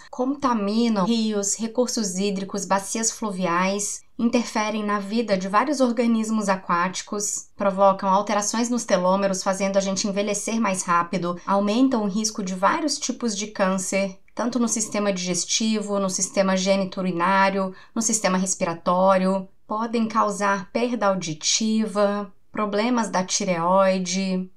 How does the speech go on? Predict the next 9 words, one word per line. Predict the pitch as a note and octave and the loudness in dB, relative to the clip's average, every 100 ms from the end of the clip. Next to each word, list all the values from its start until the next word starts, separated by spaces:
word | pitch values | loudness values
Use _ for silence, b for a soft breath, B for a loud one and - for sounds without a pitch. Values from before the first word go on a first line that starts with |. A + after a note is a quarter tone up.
| - | -6
malformações | G3+ C#4 C#4 A3+ G#3+ G#3 - G#3 G#3+ G#3 F#3 | 0 0 0 0 0 -2 -2 -2 0 0 -2
congênitas, | - - G#3 G#3 F3+ F#3+ F#3+ F#3 F#3 F#3 F3 | -6 -6 -2 -2 0 0 2 2 0 -2 -2
partos | - G#3+ G#3+ - G3 | 0 0 0 -2 -4
prematuros | - G3 F#3 E3+ - G#3 G3+ G3 G3+ G3+ - - - - | -2 0 0 -4 -4 -2 0 0 0 -2 -2 -4 -8 -8
e | G#3 | -2
até | G3 F#3+ A3+ G3+ - | 0 2 0 0 0
micropênis | A#3 D4 D#4 D4+ A#3 A3 A3+ G#3+ | -2 2 0 0 0 2 2 2
em | A3+ | 0
recém-nascidos. | A3+ A#3 A3+ A#3 C4 - D3+ D3 C3+ - - | -2 0 0 0 -2 -2 -2 -2 -4 -4 -6